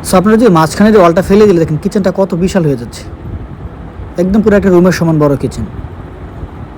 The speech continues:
এরপরেও স্পেস আছে। এরপরে হচ্ছে এই পাশে দেখেন একটা ব্যাল-, ডাউন ওয়াশ, মানে যেটা ব্যালকনিতে আর কি, কিচেন ব্যালকনিতে ডাউন ওয়াশ।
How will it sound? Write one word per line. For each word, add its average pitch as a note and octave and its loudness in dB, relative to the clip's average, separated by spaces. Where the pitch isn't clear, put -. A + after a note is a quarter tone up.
এরপরেও A#3 4
স্পেস F#3+ 2
আছে। D#3 0
এরপরে F#3 0
হচ্ছে G3 -2
এই E3+ 2
পাশে F#3 0
দেখেন F3 2
একটা F3 -2
ব্যাল-, D#3+ 2
ডাউন D#3 0
ওয়াশ, F3+ 2
মানে D#3+ -2
যেটা E3+ 0
ব্যালকনিতে F3+ 2
আর D3 4
কি, E3+ -4
কিচেন F3 -2
ব্যালকনিতে E3 -2
ডাউন D#3+ 0
ওয়াশ। F3+ -2